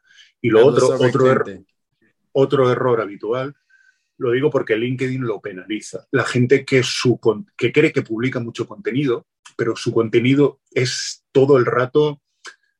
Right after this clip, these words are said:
Speaker 1: replicar contenido de otro, o noticias de diarios, o informes que se han publicado, y todo el rato, incluso varias veces al día, hace eso.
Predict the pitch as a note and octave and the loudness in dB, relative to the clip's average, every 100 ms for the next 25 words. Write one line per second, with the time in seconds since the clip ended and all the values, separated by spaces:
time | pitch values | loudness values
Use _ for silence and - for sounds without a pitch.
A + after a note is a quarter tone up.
0 | - - A#2 A#2 A#2 B2 C3+ A#2+ A2+ G#2+ | -6 -2 -2 -2 -2 -2 -2 -4 -4 -4
1 | G2 F#2 B2 D3 C3+ B2+ B2+ - A#2 G#2+ | -6 -2 0 0 -2 -4 -4 -8 -12 -12
2 | G#2 B2 A#2 G#2+ G2 F#2+ G2+ B2+ C3+ B2+ | -8 -6 -6 -12 -16 -10 0 2 2 2
3 | B2 A#2+ A2+ G#2+ - A#2 A2+ A2 A2 G#2+ | 0 0 -8 -14 -2 2 2 0 -8 -12
4 | A2 G#2+ - A2 - G#2+ G2+ G#2+ G#2 - | -14 -16 -8 -8 -6 -8 -6 -6 -6 -12
5 | _ _ - C3 C#3+ - B2+ C3 C3 C3 | _ _ -4 0 2 0 0 2 2 2
6 | D3+ D3 A2+ G2+ - G#2+ C3 B2+ B2+ - | 0 -2 -8 -10 -8 -6 -6 -8 -12 -10
7 | - A2 B2+ B2+ - G#2 - | -6 -6 -6 -8 -4 -4 -6